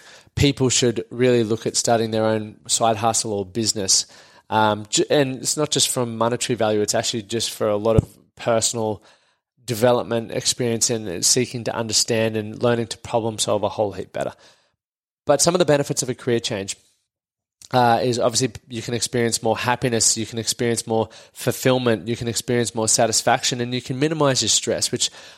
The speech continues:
are all obviously incredible things and, and definitely great reasons as to why you would change your career. I definitely, if someone said to me, "Hey,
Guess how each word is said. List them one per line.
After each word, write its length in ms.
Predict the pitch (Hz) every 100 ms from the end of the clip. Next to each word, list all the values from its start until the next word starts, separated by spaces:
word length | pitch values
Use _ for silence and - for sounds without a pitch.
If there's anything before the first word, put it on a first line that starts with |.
| _
are 140 | - 135
all 340 | 165 180 175
obviously 640 | 143 131 - 131 120 120 _ _ _ _ _ _ -
incredible 580 | 143 - 151 131 120 113
things 500 | - 123 117 110 117
and, 140 | 110
and 260 | 95 117 107
definitely 400 | 127 - 120 110
great 300 | 117 117 87
reasons 460 | 117 113 - 110
as 200 | 113 110
to 360 | - - 110 107 - - -
why 400 | 117 117 160 202
you 240 | 190 151 139
would 180 | 139
change 300 | - 156 143
your 80 | 127
career. 340 | - 143 165 90
I 240 | 80 123
definitely, 580 | 123 110 135 - 135 127
if 80 | 135
someone 280 | - 147 143
said 180 | - 123
to 40 |
me, 120 | 117
"Hey, 260 | 113 123